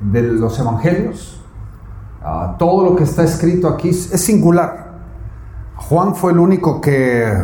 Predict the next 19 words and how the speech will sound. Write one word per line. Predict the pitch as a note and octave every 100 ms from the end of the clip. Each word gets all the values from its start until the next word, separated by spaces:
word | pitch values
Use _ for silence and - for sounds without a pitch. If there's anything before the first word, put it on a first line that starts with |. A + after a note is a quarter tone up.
| D#2 - - - - - -
escribió | C#3+ - D#3+ C#3+ D#3 G#3
acerca | G3 - F3 F3+ - E3+
de | D3
lo | C3 -
que | C#3
Jesucristo | C3+ B2+ - E3 D#3+ D#3+
dijo | D#3 F#3 E3+
e, | C3 B2
e | A#2+
hizo. | D#3+ F#3+ - - - - - - - - - - - - -
Y | F#3+
el | A3
capítulo | G#3+ - G#3 A#3 A3
catorce, | F3 F3+ F#3 - F#3
quince | - F#3 - F#3
y |
dieciséis | D3+ C#3+ C#3 C#3 F3 F#3 F3+
son, | - E3 E3 F3+ F3+ D#3+
ah, | C#3 B2+ A#2+ A2 G#2 E2+